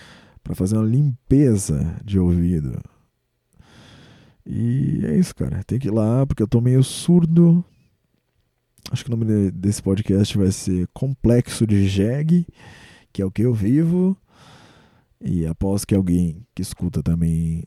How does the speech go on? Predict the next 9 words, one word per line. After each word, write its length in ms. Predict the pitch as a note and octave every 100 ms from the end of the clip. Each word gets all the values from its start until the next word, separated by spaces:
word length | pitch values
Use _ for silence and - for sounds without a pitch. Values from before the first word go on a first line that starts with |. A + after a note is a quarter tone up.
| _
é, 800 | F#2 E2 D#2+ D#2 D#2+ F#2+ F#2 F2+
vive, 500 | A2 F3+ F#3 G#3 A3 _ _ _ _ _ _ _ - _
queria 180 | D#3+ F3+
recomendar 580 | F3 D#3+ C#3+ B2 G#2+ G#2+
aqui 440 | - - C3 D3+
o 240 | C#2 F2+
álbum 680 | G2+ A#2 B2+ B2 A2 G2+ F2 D#2 F#2+
da 140 | G2
banda 500 | G2 G#2+ G#2 G2+ F2